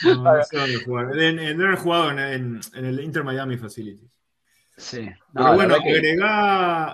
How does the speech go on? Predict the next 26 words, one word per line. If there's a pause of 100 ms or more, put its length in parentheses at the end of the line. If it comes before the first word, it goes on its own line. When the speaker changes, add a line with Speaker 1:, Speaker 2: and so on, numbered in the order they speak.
(100)
Speaker 1:
agregá
a
Joseph
Martínez
por
ahora,
eh,
y
el,
capaz
el,
el
Franco
Negri,
este
que
tiene
pinta,
por
lo
menos
venía
jugando
en
Godoy
Cruz.